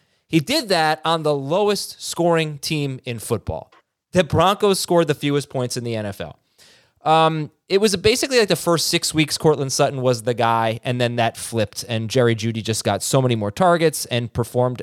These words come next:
outperformed him so, so dramatically. Uh, one of the things I like about him is that he was top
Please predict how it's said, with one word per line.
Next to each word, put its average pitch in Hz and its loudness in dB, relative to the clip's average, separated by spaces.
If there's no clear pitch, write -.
outperformed 135 0
him 120 -4
so, 120 2
so - -4
dramatically. 107 -4
Uh, 131 0
one 170 0
of 220 -2
the 202 0
things 196 -2
I 160 2
like 151 0
about 120 -2
him 101 -12
is 131 0
that 135 2
he 185 0
was 151 2
top - -2